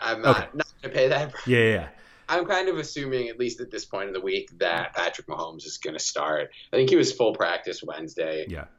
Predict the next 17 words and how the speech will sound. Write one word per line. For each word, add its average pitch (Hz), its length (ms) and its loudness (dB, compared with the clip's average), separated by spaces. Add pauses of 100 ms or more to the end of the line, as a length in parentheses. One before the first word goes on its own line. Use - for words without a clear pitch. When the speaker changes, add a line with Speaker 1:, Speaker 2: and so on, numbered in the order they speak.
(220)
Speaker 1:
Um, 71 420 -4 (360)
and 87 140 -6
gonna 85 100 2
be 85 120 0
full 85 260 2
practice 82 440 0
Thursday. 76 600 -2 (200)
I 120 60 4
guess 156 140 4
it 143 80 4
doesn't 123 240 4
necessarily 90 640 -4
mean 82 280 -8
he'll - 120 -6
play 78 320 -2
because 80 240 -6
it 80 100 -12